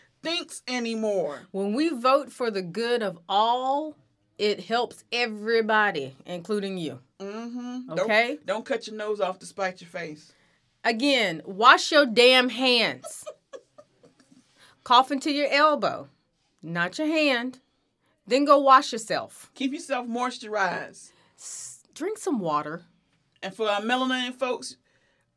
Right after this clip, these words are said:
Speaker 1: keep yourself moisturized because your black will crack if it's dry. <laughs>
Speaker 2: All right.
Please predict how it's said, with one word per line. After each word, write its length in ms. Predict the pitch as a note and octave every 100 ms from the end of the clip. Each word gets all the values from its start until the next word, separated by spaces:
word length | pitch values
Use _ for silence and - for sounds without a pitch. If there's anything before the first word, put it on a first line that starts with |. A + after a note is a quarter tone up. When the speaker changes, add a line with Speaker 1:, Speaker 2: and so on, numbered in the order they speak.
| _ _
Speaker 1:
keep 160 | - C4
yourself 360 | C4 B3+ C4 A#3+
moisturized 540 | A3+ A3 A3 G#3 G#3
because 280 | F3+ F#3 F3
your 100 | F3
black 360 | F3 G3+ G3+ F#3
will 240 | G#3 A#3
crack 480 | - B3 - - - _ -
if 140 | D3+
it's 140 | E3+ E3+
dry. 380 | E3 C#3+ D#3 E3+ _ -
<laughs> 680 | - _ _ _ _ _ E4 - _ _ G4+ - G4 - D4+ _ _ _ _ _ - - _ _ A3
Speaker 2:
All 60 |
right. 220 | G3+ E3+